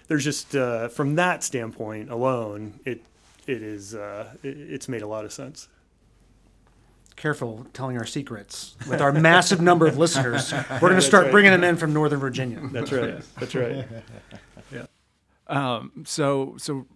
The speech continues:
Speaker 3: Ravi, um, uh, I know, you know, with your, with your background, um, and I know you've been doing a little bit of work, kind of, I, I don't even know what to call it. Is it like a A I playground or working with some faculty at I U? Um, can you,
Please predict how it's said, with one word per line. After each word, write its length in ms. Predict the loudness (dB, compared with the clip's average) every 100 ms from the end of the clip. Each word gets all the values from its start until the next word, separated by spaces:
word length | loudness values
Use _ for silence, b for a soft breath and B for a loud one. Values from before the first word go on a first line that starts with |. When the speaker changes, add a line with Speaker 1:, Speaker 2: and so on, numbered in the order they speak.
| _ -6
Speaker 3:
Ravi, 460 | -4 -2 -4 -4
um, 640 | -4 -4 -4 -6 -8 -12 -16 -16
uh, 260 | -14 -14 -12
I 80 | -6
know, 400 | -4 -2 -4 -6
you 160 | -10 -10
know, 160 | -10
with 160 | -12 -10
your, 260 | -8 -8
with 160 | -12 -10
your 80 | -8
background, 760 | -4 -6 -6 -8 -6 -8 -10 -12
um, 520 | -12 -10 -10 -10 -12
and 120 | -10
I 40 |
know 120 | -8 -8
you've 200 | -8 -10
been 140 | -10
doing 220 | -8 -8
a 40 | -8
little 200 | -8 -10
bit 80 |
of 80 | -10
work, 320 | -10 -10 -12 -20 -20 -20 -18
kind 260 | -14 -14
of, 180 | -14 -18 -20
I, 120 | -14 -2
I 60 | 0
don't 140 | 2
even 160 | 2 2
know 80 | 0
what 100 | -2
to 60 |
call 240 | -4 -6 -6
it. 80 |
Is 120 | -10 -14
it 220 | -14 -14
like 140 | -14
a 60 | -14 -18 _ -12
A 160 | -8 -6
I 340 | -6 -8 -8 -12
playground 600 | -16 -16 -12 -12 -10 -10
or 100 | -12
working 340 | -14 -14 -14 -14
with 240 | -14 -16
some 400 | -16 -14 -14 -16 b b b
faculty 500 | -4 -2 -2 -6 -6
at 120 | -8 -10
I 60 |
U? 640 | -12 -8 -4 -2 -4 -6 -10 b b -12
Um, 600 | -8 -6 -6 -8 -12 -16
can 140 | -8 -6
you, 240 | -6 -10